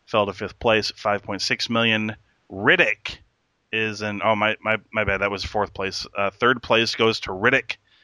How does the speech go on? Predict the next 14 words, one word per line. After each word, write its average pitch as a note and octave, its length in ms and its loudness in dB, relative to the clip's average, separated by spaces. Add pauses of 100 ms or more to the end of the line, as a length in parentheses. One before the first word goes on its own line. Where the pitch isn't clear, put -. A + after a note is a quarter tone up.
(400)
uh, G2 300 2
made G2+ 220 0
seven G#2 340 -2
million G#2 280 -2
dollars. G2+ 640 0 (600)
The A2+ 100 -2
Family C3+ 840 0
with G2 220 -6
Robert G#2+ 460 -2
De A2+ 60 -10
Niro A2+ 480 0
and G2+ 100 -6
Michelle A2 380 0
Pfeiffer G2 760 -2